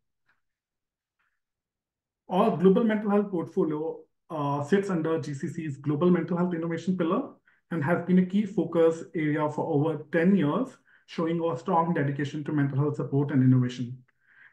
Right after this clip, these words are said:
In twenty twenty-two, we started Being, a big, ambitious global mental health initiative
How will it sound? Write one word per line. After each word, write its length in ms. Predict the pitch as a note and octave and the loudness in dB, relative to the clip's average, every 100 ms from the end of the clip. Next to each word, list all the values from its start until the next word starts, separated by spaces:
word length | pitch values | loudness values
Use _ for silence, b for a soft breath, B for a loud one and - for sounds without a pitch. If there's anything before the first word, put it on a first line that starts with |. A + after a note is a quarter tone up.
| - | 0
In 100 | A3+ | 0
twenty 240 | A3 G#3+ G3+ | 4 2 2
twenty-two, 360 | A3 A3 F#3+ | 0 0 0
we 200 | F#3+ F#3 | 0 0
started 540 | - E3+ D3 F3 D#3 B2+ | 0 -4 -4 -4 -2 0
Being, 540 | C3+ C#3+ G3+ B3 - B B - | 4 4 4 2 -2 B B -6
a 40 | E3+ | -4
big, 500 | C3+ F#3 G3 - - | 4 4 4 0 -8
ambitious 600 | E3 D3 E3 - E3+ E3+ - | -6 -4 -4 -4 -4 -4 -6
global 320 | E3 D#3 E3 D3+ | -4 0 0 2
mental 240 | C#3+ C#3+ | 0 0
health 200 | D3 C#3+ | -2 0
initiative 560 | C#3+ C#3 D3 G3+ A#3 | 0 0 0 0 -2